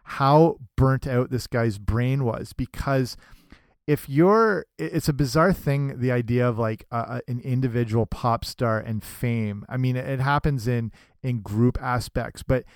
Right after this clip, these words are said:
there's only a handful of people in history. Um, we're li-, like, if we're looking at, like, Elvis or Michael Jackson or people that, uh, or Justin Bieber,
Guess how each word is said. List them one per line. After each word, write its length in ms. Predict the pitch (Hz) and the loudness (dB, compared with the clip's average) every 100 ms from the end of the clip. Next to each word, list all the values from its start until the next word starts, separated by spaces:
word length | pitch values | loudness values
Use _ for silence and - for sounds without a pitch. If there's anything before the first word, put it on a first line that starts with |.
| - | -4
there's 240 | 135 165 | 0 0
only 180 | 208 240 | 0 -2
a 20 | |
handful 640 | 160 - 147 156 160 170 135 | -4 -4 -4 -2 -2 2 2
of 80 | |
people 540 | - 139 135 123 117 - _ | 0 -2 0 0 -2 -8 _
in 100 | 123 | -2
history. 640 | 110 131 - - 120 110 104 - _ - - _ _ _ | 0 0 -2 -6 -6 -6 -10 -18 _ -20 -20 _ _ _
Um, 480 | 123 117 110 117 - _ | -6 -4 -6 -10 -18 _
we're 180 | 139 127 | -4 0
li-, 140 | 131 135 | 0 0
like, 240 | 147 135 | -2 -6
if 180 | - 151 | -4 -2
we're 100 | 151 | 2
looking 260 | 139 - 131 | 2 0 -6
at, 140 | 127 | -4
like, 320 | 123 120 113 - _ _ _ _ _ | -2 -2 -4 -10 _ _ _ _ _
Elvis 720 | 139 127 117 123 - - - - _ _ | 4 4 4 -2 -6 -12 -16 -20 _ _
or 320 | 135 127 123 | 2 4 4
Michael 340 | 120 123 135 | 2 0 0
Jackson 880 | 107 107 123 120 - - 120 120 127 - | -2 0 0 0 -4 -12 -12 -12 -16 -8
or 500 | 135 123 123 120 120 - _ _ _ | -2 0 2 0 -4 -10 _ _ _
people 360 | - 185 180 202 | -4 -4 0 0
that, 380 | 180 156 143 - - | 0 -2 -2 -6 -12
uh, 100 | 143 165 | -12 -6
or 180 | 143 | -6
Justin 420 | 135 151 135 - 123 | 0 0 2 0 -2
Bieber, 460 | 123 123 123 - | 0 0 0 -2